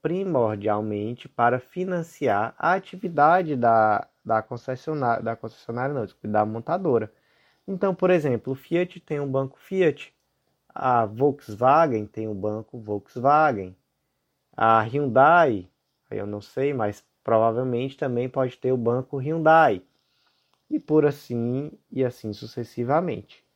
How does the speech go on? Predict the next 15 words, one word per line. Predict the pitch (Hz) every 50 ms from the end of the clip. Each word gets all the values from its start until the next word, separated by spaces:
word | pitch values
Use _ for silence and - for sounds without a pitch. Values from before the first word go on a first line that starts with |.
| _ _ _ _ _ _ _ _ -
E | 196 208 208
aí | 196 202 202
a | 202 202
solução | - - 190 180 170 160 - - 175 180 196
que | 185 - 170
o | 147
S | 143 135 -
T | 139 127 110
J | 110 110 110 110 - 131
chega | - - - 139 127 113 113 101
nesse | 104 104 104 - - _
caso | - 127 123 123 131 127 143
é | 156
o | 160 160
seguinte: | - - 208 202 208 185 156 135 - - - _